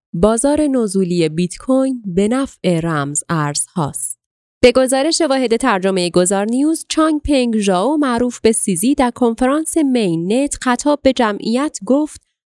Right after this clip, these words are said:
«از زمستان جان سالم به در ببرید.»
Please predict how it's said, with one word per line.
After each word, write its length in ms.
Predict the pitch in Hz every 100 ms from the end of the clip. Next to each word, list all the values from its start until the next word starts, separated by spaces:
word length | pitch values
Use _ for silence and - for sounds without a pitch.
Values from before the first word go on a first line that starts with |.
| -
«از 240 | 190 185
زمستان 680 | 185 214 233 - 302 311 285
جان 320 | 233 277 277 285
سالم 500 | - 262 214 302 247
به 120 | 180
در 200 | 175 156
ببرید.» 520 | 156 151 147 - -